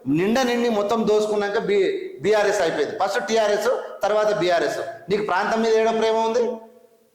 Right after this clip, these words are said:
మీరు మూడు, పదేళ్ళు చూసి, పదేళ్ళ తర్వాత ప్రజలు డిసైడ్ చేస్తే పది రోజుల ముందే మొరుగుతా ఉన్నారేమో మీరు.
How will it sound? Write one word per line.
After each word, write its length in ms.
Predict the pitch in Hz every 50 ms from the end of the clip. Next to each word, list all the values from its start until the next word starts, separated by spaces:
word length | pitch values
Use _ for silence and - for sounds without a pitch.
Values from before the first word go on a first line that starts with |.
| _ _ _ _ _ _ _ _ _ _ _ _ _ _ _ _ _ _ _ _ _ _ _ _ _ _ _ _ _ _ _ _ _ _ _ _ _ _ _ _ _ _ _ _ _ _ _ _ _ _ _ _ _ _ _ _ _ _ _ _ - - - _ _ _ _
మీరు 640 | 180 226 247 240 220 208 214 240 233 - - - - 139
మూడు, 300 | 139 165 202 247 247 - - - - - - - - - - - - - - _ _ _ _ _ _ _ -
పదేళ్ళు 440 | 156 170 185 247 247 269 269 277 285
చూసి, 640 | 196 233 262 247 262 254 254 233 214 208 196 - - 208 214 - - -
పదేళ్ళ 440 | 165 180 208 220 240 269 269 277 262
తర్వాత 680 | 247 240 233 226 226 233 226 220 202 202 202 - - - - - - - - - - 120 117 113
ప్రజలు 280 | 156 160 185 247 254 247
డిసైడ్ 360 | 240 233 233 233 220 208 -
చేస్తే 680 | 196 185 170 - 180 180 214 - - - - - - -
పది 160 | 170 196 247 262
రోజుల 260 | 254 269 294 277 269
ముందే 240 | 262 262 247 254 254
మొరుగుతా 400 | 233 233 233 240 240 233 240 233
ఉన్నారేమో 440 | 233 226 226 220 226 220 220 220
మీరు. 520 | 220 220 214 214 214 220 214 220 220 -